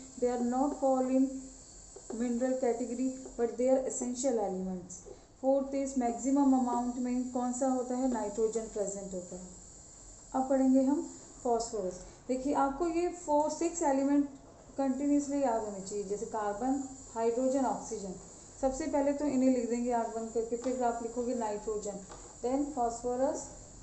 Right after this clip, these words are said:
potassium, एनपीके, सीएचओ। थ्री थ्री की ग्रुप में आप याद करेंगे तो आपको ये नाइन एलिमेंट्स याद हो जाएंगे। सीएचओ, एनपीके, and then magnesium, sulfur,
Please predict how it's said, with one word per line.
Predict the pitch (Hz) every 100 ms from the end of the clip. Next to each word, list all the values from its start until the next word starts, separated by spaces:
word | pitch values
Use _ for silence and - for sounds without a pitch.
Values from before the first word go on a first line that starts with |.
| -
potassium, | 233 233 226 - 214 190 - 240
एनपीके, | 262 262 262 262 262 285 330 - - - - - -
सीएचओ। | 277 277 226 214 - 208 185 - - - -
थ्री | 311 320 302
थ्री | 330
की | 320 277
ग्रुप | 285 285
में | 294 302
आप | 285 269
याद | 262 262 294
करेंगे | 269 262 269
तो | 269
आपको | 254 - 277
ये | 269
नाइन | 240 233 247
एलिमेंट्स | 226 220 226 233 -
याद | 214 208 196
हो | 185
जाएंगे। | 190 180 185 - - - - - -
सीएचओ, | - 262 269 269 277 294 330 277
एनपीके, | 233 233 262 247 262 285 - - - - - - - - - - - - - - 240
and | 226 233
then | 269 294 - - - - - - - - 240
magnesium, | 233 233 247 - 277 277 -
sulfur, | 233 226 262 262